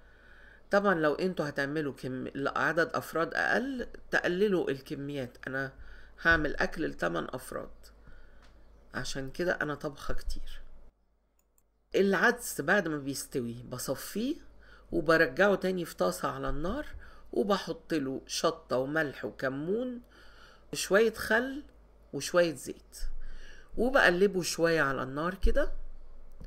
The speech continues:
لحد ما ينشف خالص من الايه، من المية. المية اللي انا طلعتها من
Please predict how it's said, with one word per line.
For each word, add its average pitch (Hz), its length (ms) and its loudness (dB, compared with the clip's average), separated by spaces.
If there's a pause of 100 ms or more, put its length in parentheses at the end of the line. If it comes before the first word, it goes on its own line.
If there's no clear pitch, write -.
(540)
لحد 147 340 -4
ما 139 140 -2
ينشف 151 380 -4
خالص 175 520 -4
من 135 160 -6
الايه، 143 360 -6
من 143 200 -6
المية. 123 480 -10 (2000)
المية 190 520 4
اللي 165 420 2
انا 190 160 2
طلعتها 143 720 0
من 160 380 -4